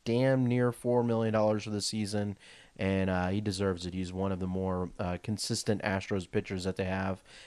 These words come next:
and he's, um, probably gonna be their third starter, uh, for the, for the remainder of the, for the remainder of the season, for this upcoming season.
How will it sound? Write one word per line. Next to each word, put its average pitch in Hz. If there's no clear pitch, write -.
and 95
he's, 95
um, 90
probably 101
gonna 95
be 92
their 87
third 90
starter, 90
uh, 90
for -
the, 92
for -
the 92
remainder 92
of 87
the, 87
for 101
the 85
remainder 82
of 82
the 76
season, 90
for 117
this 110
upcoming 104
season. 85